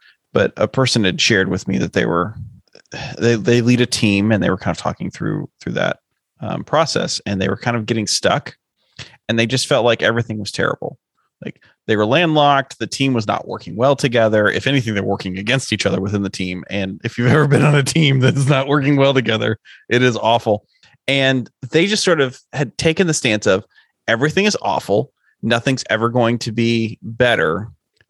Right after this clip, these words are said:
And so I'm just going to try and get reassigned to a different team." And, and, and as I share with them,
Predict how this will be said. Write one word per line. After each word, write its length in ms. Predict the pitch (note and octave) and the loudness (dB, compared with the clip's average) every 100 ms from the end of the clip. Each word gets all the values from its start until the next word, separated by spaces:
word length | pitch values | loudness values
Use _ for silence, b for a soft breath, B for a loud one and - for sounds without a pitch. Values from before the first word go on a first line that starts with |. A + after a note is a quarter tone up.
| - | -4
And 180 | A2 G#2 | -2 -2
so 760 | - A2+ G#2 G#2 G2+ G2+ - _ | 2 4 6 6 4 2 -2 _
I'm 200 | A2 B2 | -2 0
just 220 | A#2 G#2+ | 0 -2
going 180 | A2+ A2 | 0 -2
to 40 | G#2+ | -2
try 280 | - G2+ | -2 0
and 100 | G#2 | 0
get 220 | G#2 G2 - | 0 -2 -2
reassigned 600 | G#2+ A2 - G2+ G2+ F#2 | -2 -2 0 -2 -2 -4
to 100 | - | -6
a 60 | F2 | -4
different 320 | - - - | -4 -6 -10
team." 300 | - C2 - - - _ _ - _ _ | -10 -10 -12 -20 -20 _ _ -20 _ _
And, 320 | G3+ F#3+ F#3 - _ _ _ - | 2 2 0 -8 _ _ _ 0
and, 160 | D#3 B2 | 0 4
and 120 | D3+ | 4
as 200 | D3+ D3 | 4 2
I 40 | |
share 240 | D3 D3 C3 | 2 4 4
with 80 | |
them, 380 | A#2+ - - D#3 | 2 -4 -10 -20